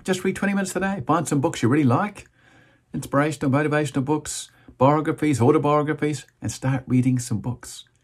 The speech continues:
Get some wisdom. If you don't like the first book you read, don't read it. Get another one. Make sure you don't start on things you don't like. After about a month, a month, yep, a month, you'll start to love it.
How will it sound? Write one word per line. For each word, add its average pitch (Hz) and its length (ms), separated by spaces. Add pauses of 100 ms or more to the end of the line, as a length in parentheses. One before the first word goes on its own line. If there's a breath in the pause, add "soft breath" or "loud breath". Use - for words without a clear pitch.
Get - 140
some 120 140
wisdom. 123 260
If 80 80
you 113 40
don't 143 140
like 170 160
the 151 60
first 160 260
book 147 180
you 156 80
read, 165 180
don't 190 240
read 165 220
it. - 200 (560 soft breath)
Get 160 140
another 175 260
one. - 200 (760)
Make 127 120
sure 139 140
you 139 60
don't 135 180
start 139 340
on 131 120
things 127 220
you 123 60
don't 123 200
like. - 400 (920)
After 131 240
about 123 240
a 98 40
month, 123 500 (100)
a 87 160
month, 104 580 (100)
yep, - 280 (100)
a 104 60
month, 127 500
you'll 98 120
start 95 280
to - 80
love 73 260
it. - 160